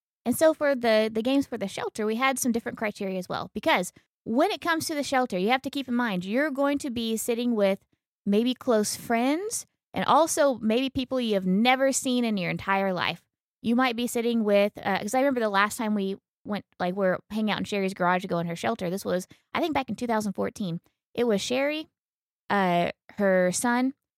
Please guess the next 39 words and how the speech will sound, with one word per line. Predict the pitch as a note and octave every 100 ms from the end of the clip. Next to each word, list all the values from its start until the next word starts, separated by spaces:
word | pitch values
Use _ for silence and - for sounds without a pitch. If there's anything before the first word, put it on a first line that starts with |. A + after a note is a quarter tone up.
| _ -
It | G3+
was | G3+
our | F#3+ F#3
neighbors | G#3 B3+ C4+
across | B3+ A#3+ A#3+ -
the |
street, | A#3+ A#3 A#3 G#3+
their | A#3+ G3
elderly | A3+ A3 G#3+
mother, | G3 F#3 F#3+ F#3+ -
Sherry's | D4 F4 D#4
elderly | - G#3 G#3 G3+
mother, | F#3 F3+ G3 G3+ _ _
and, | G#3+
like, | G3+ F3 -
three | C#4
people | C4+ B3+ D#3+
I | G#3+
had | G#3
never | G3+ G#3+ G#3 G3
seen | - A3 G3+
before | F#3+ G3 F#3
in |
my | E3+
entire | E3 F#3+ F3+ D#3
life. | D3+ - G3+
We're | A3
just, | A#3+
like, | G#3 -
chilling | - B3 A#3
out | A3
in | G#3+
her | G3
garage, | F#3+ F#3+ G3 G3 - - _ _
watching | G3 G#3+ - G3+ F#3+
David | F#3+ F#3+ F#3+
Payne | G#3 F#3+ F#3
point | G#3+ G3
at | F#3+